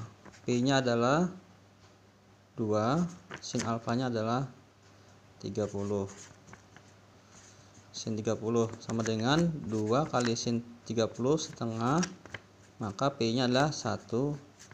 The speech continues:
ton. Nah,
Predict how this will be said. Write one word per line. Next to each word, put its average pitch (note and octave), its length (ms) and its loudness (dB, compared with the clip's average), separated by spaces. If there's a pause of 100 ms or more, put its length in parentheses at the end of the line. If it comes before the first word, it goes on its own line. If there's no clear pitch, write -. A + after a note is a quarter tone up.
(160)
ton. G2+ 320 2 (2250)
Nah, - 240 -8